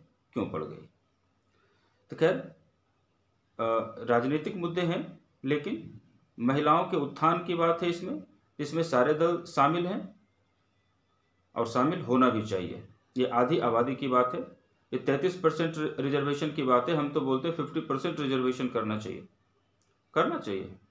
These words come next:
आधी आबादी की बात है। खैर,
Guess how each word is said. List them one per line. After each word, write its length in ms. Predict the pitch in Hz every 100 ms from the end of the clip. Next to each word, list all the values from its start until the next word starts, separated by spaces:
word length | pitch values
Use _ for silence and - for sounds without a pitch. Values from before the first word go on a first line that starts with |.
| -
आधी 240 | 127 160 160
आबादी 340 | 123 127 139 - - _ _ _ _ _ _ _
की 80 | -
बात 240 | 90 85 -
है। 100 | - _ _ _ _ _ _ _ _ -
खैर, 420 | - 151 170 -